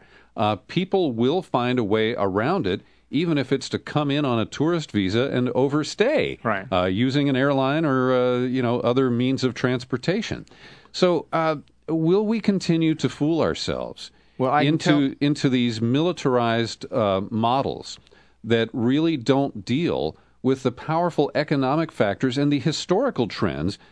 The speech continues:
Speaker 1: that you detail so well in your book?
Speaker 2: Yes.
Speaker 1: Thank you.
Speaker 2: <laughs> I can tell, <laughs> I can tell you that one tangible effect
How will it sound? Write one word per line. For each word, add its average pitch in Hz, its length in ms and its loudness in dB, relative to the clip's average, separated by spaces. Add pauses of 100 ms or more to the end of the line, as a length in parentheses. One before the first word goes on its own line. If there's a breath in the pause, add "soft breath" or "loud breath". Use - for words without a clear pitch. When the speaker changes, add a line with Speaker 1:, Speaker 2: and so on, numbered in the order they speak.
(120 soft breath)
Speaker 1:
that 117 220 -2
you 175 120 0
detail 123 480 0
so 120 200 0
well 92 280 0
in 110 80 0
your 131 120 -2
book? - 460 -4 (380)
Speaker 2:
Yes. 107 360 -4 (1160)
Speaker 1:
Thank - 200 -8
you. - 100 -20
Speaker 2:
<laughs> - 1300 2
I 185 160 2
can 196 220 4
tell, 214 200 2 (480)
<laughs> - 720 -2
I 170 100 2
can 185 180 -4
tell 202 200 4
you 185 140 2
that 135 120 2
one 151 380 2
tangible 165 840 -2
effect 110 600 -2